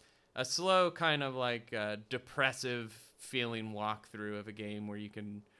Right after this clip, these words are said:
read the poetry and stories of, uh, why the plague has happened and all that kind of jazz.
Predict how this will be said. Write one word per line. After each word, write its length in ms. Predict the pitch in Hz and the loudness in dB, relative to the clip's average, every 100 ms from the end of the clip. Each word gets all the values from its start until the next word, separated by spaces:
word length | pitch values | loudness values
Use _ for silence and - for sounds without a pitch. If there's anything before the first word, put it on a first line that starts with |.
| - - _ _ | -20 -20 _ _
read 340 | 127 135 127 123 | -2 0 0 -2
the 80 | |
poetry 600 | 113 120 113 113 - 113 107 | -6 -2 -2 -2 -4 -6 -6
and 100 | 107 | -8
stories 640 | - 110 107 104 107 107 | -6 -4 -2 -2 -4 -6
of, 300 | 107 101 110 | -8 -8 -6
uh, 300 | 104 101 98 | -6 -4 -6
why 380 | 98 104 110 107 | -6 0 2 2
the 80 | 104 | 0
plague 300 | - 107 104 | -6 -4 -4
has 120 | 101 | -4
happened 600 | 104 101 101 104 104 104 | -2 -2 -4 -6 -6 -8
and 380 | 101 101 101 98 - _ _ | -6 -8 -10 -12 -18 _ _
all 220 | 117 110 | -6 -4
that 300 | 107 101 101 | 0 -2 -2
kind 180 | 107 101 | -6 -6
of 80 | 101 | -8
jazz. 560 | 107 101 101 104 107 | -6 -6 -6 -8 -10